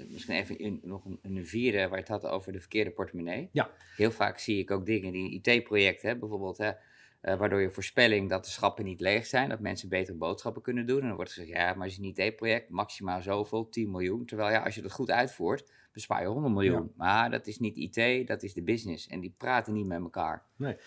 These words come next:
Speaker 2: Nee, dat is inderdaad een, een, een bekend argument wat we ook heel veel voor, eh, heel veel zien. Bijvoorbeeld ook in de, in de gezondheidszorg, hè, waar natuurlijk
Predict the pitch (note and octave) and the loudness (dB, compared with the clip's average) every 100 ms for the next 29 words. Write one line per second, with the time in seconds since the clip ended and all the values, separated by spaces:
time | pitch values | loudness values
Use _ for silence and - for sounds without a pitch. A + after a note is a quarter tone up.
0 | - - D3+ A#2 D3+ D3+ C3 D3 C#3 C#3 | -20 -4 4 6 6 2 2 4 6 4
1 | C3 B2 A#2+ A#2 A2+ C3+ A#2 - A#2+ - | 2 2 4 2 2 4 4 2 -2 -2
2 | G#2 G2 G2 A#2+ D3+ D3+ C#3+ C#3+ C#3+ C3+ | -4 0 0 4 4 8 6 6 4 4
3 | - A#2+ B2 B2 A2+ A2+ A#2 B2 B2 G#2 | 2 0 2 2 0 0 0 2 2 4
4 | C#3+ D3+ G2 F#2 G2+ F#2 - G2 F#2 F#2 | 2 2 -2 -2 -2 0 -2 -2 -2 -2
5 | - F#2 F2+ F#2+ F2+ F#2+ A#2 A2 A#2 C#3 | -2 -2 -4 -2 -4 -2 -2 0 -2 -2
6 | - G#2+ G#2+ F2 E2 F#2 | -4 -8 -6 -8 -10 -8